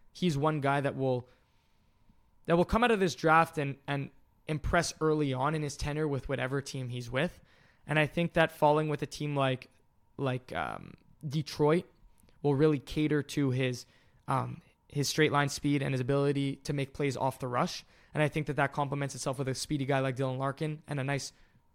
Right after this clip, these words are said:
you know, shooting playmaker in, in Lucas Raymond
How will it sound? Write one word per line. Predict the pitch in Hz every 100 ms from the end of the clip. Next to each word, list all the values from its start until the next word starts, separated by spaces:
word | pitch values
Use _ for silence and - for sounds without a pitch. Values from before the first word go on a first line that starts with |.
| -
you |
know, | 147 123 - _ _
shooting | - 180 156
playmaker | 143 151 147 147 151 139
in, | 135 -
in | 147
Lucas | 143 135 -
Raymond | 135 151 175